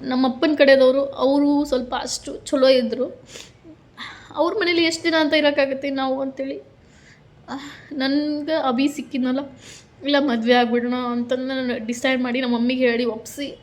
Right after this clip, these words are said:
ಆ, "ನಾನಿಲ್ಲ ಅವ್ರನ್ನ ಮದ್ವೆ ಆಗ್ತೀನಿ" ಅಂತೇಳಿ. ಅವಾಗಲೇ ಲಾಕ್‌ಡೌನ್ ಆಗಿತ್ತು. ಆ ಲಾಕ್‌ಡೌನಲ್ಲಿ ನನಗೆ ಇಪ್ಪತ್ತು ವಯಸ್ಸಿದ್ವು.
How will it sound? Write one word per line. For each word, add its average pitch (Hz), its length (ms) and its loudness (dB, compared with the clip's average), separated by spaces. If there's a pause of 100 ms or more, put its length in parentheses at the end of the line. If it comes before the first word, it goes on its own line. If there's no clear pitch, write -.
(340)
ಆ, - 20 -6 (380)
"ನಾನಿಲ್ಲ 240 320 0
ಅವ್ರನ್ನ 247 200 0
ಮದ್ವೆ 226 340 0
ಆಗ್ತೀನಿ" 277 400 -4
ಅಂತೇಳಿ. 330 480 -2 (1800)
ಅವಾಗಲೇ 240 380 2
ಲಾಕ್‌ಡೌನ್ 233 500 4
ಆಗಿತ್ತು. 220 380 -2
ಆ 247 120 -2
ಲಾಕ್‌ಡೌನಲ್ಲಿ 233 840 0
ನನಗೆ 240 240 -2
ಇಪ್ಪತ್ತು 262 380 -2
ವಯಸ್ಸಿದ್ವು. 226 720 -4